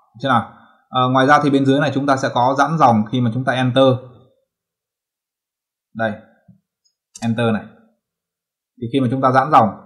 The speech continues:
thì các bạn thấy rằng nó sẽ đẩy khoảng cách của cái dòng, của đoạn tiếp theo so với dòng trên cao hơn. Tương tự như vậy thì chúng ta sẽ có đẩy cái dòng, khoảng cách từ dòng phía trên xuống dòng phía dưới cao hơn. Đây.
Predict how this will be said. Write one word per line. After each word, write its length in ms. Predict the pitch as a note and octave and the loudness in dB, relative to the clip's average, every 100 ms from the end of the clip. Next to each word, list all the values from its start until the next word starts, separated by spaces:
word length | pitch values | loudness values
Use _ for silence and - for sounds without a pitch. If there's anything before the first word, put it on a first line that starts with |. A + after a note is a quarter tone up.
| - | -14
thì 60 | A#2 | -6
các 40 | |
bạn 120 | B2 A2+ | -4 -2
thấy 80 | B2+ | -2
rằng 160 | C#3+ A#2+ | -2 -2
nó 60 | |
sẽ 120 | B2+ C#3+ | -4 -4
đẩy 340 | C3 G2+ A2 - | -2 -2 -4 -6
khoảng 160 | G2 | -4
cách 140 | G#2 F3 - - | -4 -4 -8 -8
của 280 | G#2+ G#2 - | -2 -2 -2
cái 120 | B2 | -2
dòng, 380 | C#3+ A#2 G#2+ G#2+ | 0 0 -2 -6
của 100 | A2 | -6
đoạn 140 | A#2 A#2+ | -6 -4
tiếp 100 | C#3 | -4
theo 240 | D3 C3 B2 | -2 -2 -4
so 280 | - C#3 B2+ | -6 0 0
với 140 | B2 C#3 | 0 0
dòng 180 | B2 A2 | -2 -2
trên 220 | B2 A#2 - | -2 -2 -4
cao 180 | - A#2 | -2 0
hơn. 180 | B2+ B2 - - _ _ _ _ _ A#2 | 2 0 -2 -12 _ _ _ _ _ -6
Tương 140 | C3+ C3+ | -4 -2
tự 100 | C3+ | -2
như 100 | C3 | 0
vậy 180 | C3 A2+ | 0 -2
thì 80 | A2 | -4
chúng 120 | A#2+ C3 | -4 0
ta 140 | C3 A#2+ | 0 -2
sẽ 80 | G#2+ | -6
có 60 | C3+ | -4
đẩy 320 | G2+ F#2 F#2+ A2+ - | -4 -4 -8 -12 -10
cái 100 | C3 | -4
dòng, 340 | B2 G#2+ G2+ F2 - _ _ _ _ | -2 0 -2 -6 -12 _ _ _ _
khoảng 200 | F#2+ F#2+ | -8 -4
cách 140 | D#3 E3 | -6 -4
từ 120 | C3+ A2+ | -4 -2
dòng 200 | A2 G#2+ | -2 -2
phía 80 | B2+ | -2
trên 240 | C#3+ B2+ | -2 -2
xuống 160 | B2 C3+ | -4 -4
dòng 160 | C#3 A2 | -2 -2
phía 120 | A2+ | -2
dưới 300 | A2+ A#2+ C#3+ | -4 -4 -4
cao 160 | B2 A#2+ | -2 0
hơn. 160 | B2+ A#2 - - _ _ _ _ _ _ _ | 0 -2 -8 -20 _ _ _ _ _ _ _
Đây. 160 | - F#2 | -12 -12